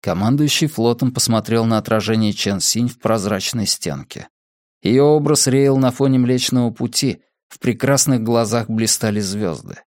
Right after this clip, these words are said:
Она показалась ему центром Вселенной, и все галактики обращались вокруг неё. Скрипя сердце, командующий решил больше не отговаривать её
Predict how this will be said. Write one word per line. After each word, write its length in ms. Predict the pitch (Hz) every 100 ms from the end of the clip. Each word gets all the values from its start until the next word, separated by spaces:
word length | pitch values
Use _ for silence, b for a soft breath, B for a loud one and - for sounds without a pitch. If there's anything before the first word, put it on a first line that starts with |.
| _ _ _ _ _ -
Она 280 | 92 95 151
показалась 640 | 175 160 156 139 143 147
ему 160 | 147 147
центром 480 | - 123 123 131 127
Вселенной, 720 | - 135 113 113 107 110 104 _ _
и 60 | -
все 280 | - - 139
галактики 680 | 139 127 113 113 - - -
обращались 680 | 117 87 85 - 98 95
вокруг 400 | - 98 - 101
неё. 380 | 113 104 104 110 - _ _ _ _ _ _ _ _ -
Скрипя 480 | - 123 120 160
сердце, 560 | 151 - 143 127 - 120
командующий 760 | - 110 107 135 135 131 - 117
решил 340 | 110 - 131
больше 440 | 117 127 139 -
не 100 | 127
отговаривать 760 | 120 113 110 110 131 107 80 -
её 340 | 82 87 110